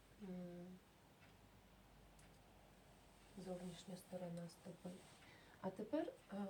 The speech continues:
руки ставимо назад і ніби на пальчики.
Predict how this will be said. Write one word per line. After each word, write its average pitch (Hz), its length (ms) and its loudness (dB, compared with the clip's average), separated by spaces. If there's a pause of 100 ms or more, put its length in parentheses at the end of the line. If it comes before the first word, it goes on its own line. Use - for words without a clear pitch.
(960)
руки 220 320 4
ставимо 180 640 4 (280)
назад 214 520 8 (960)
і 359 220 12 (300)
ніби 254 360 8
на 214 140 6
пальчики. - 600 6